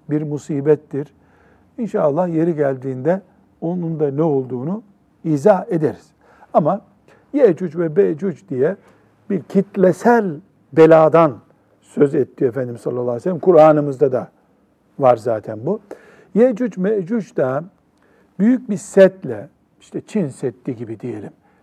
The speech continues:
bir setle korunuyor. Bu manevi bir korunma olabilir. Gerçekten böyle bir set vardır. Yani bu ayrıntısına, e, tam giremiyoruz, tam bilemiyoruz ama böyle bir tehlikeden biliyoruz.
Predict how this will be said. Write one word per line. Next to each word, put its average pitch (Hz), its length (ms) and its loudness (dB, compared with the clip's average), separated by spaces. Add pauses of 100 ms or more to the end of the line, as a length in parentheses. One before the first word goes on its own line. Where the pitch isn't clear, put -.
(140)
bir 180 100 -2
setle 175 600 -2 (280)
korunuyor. 175 540 4 (760)
Bu 220 340 2 (440)
manevi 180 720 0
bir 151 200 -10
korunma 139 800 -4 (200)
olabilir. 131 560 0
Gerçekten 147 560 0
böyle 139 280 2
bir 143 220 -8
set - 440 -4
vardır. 131 480 -4 (320)
Yani 220 140 -6
bu 254 120 2
ayrıntısına, 196 800 2 (640)
e, 160 120 -4
tam 196 380 -2
giremiyoruz, 151 640 -4
tam 151 260 -2
bilemiyoruz 139 480 -2
ama 175 140 -4
böyle 170 200 2
bir 165 60 -14
tehlikeden 147 600 -4
biliyoruz. 117 280 -14